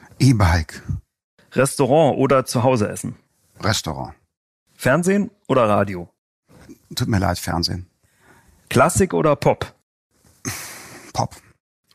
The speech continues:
Speaker 2: Hund oder Katze?
Speaker 1: Hund.
Speaker 2: Liegestuhl oder Rasenmähen?
Speaker 1: Liegestuhl.
Speaker 2: Frühaufsteher oder Langschläfer?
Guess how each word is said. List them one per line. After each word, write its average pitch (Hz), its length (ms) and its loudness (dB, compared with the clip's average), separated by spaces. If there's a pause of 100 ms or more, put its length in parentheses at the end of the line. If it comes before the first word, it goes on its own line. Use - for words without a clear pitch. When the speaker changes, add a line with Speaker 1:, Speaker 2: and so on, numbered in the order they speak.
Speaker 2:
Hund 156 220 0
oder 139 160 0
Katze? - 360 -6 (280)
Speaker 1:
Hund. 110 280 -2 (1000)
Speaker 2:
Liegestuhl 214 580 2
oder 190 140 4
Rasenmähen? 110 680 2 (840)
Speaker 1:
Liegestuhl. 113 720 0 (520)
Speaker 2:
Frühaufsteher 156 840 0
oder 143 220 2
Langschläfer? 143 720 -2